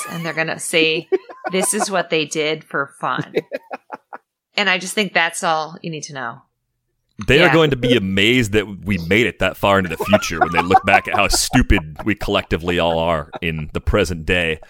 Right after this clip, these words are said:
Speaker 3: Um, on that happy note, though, let's start with the All-Star selections because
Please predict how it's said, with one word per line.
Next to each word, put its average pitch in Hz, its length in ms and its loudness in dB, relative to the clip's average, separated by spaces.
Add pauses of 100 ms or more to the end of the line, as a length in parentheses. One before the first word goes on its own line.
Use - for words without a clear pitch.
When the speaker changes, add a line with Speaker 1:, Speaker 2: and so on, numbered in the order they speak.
(440)
Speaker 3:
Um, 78 280 -2 (280)
on 120 140 2
that 165 240 0
happy 113 320 -2
note, 90 300 2
though, 120 100 2
let's 160 160 0
start 185 260 4
with 147 140 2
the 160 120 2
All-Star 143 420 2
selections 120 680 0
because 101 680 0